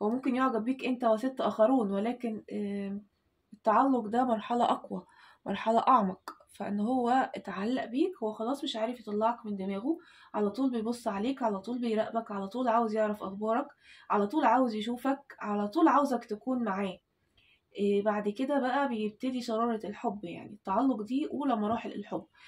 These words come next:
فلو هو crush، فهذا الكراش منشغل بيك أربعة وعشرين ساعة، يعني على طول.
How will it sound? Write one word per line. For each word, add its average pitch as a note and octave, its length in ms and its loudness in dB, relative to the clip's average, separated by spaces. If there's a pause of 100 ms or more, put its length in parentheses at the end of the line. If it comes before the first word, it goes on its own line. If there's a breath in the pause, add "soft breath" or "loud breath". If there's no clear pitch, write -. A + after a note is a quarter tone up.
(200 loud breath)
فلو G3 180 0
هو D4 300 4
crush، C4 540 -2
فهذا A3+ 480 0
الكراش A3 520 -4
منشغل A#3 480 -2
بيك A#3+ 420 -4 (100)
أربعة G#3 300 0
وعشرين A3+ 360 0
ساعة، F#3+ 360 -6
يعني - 180 -18 (360 soft breath)
على A3 240 2
طول. A3 300 -4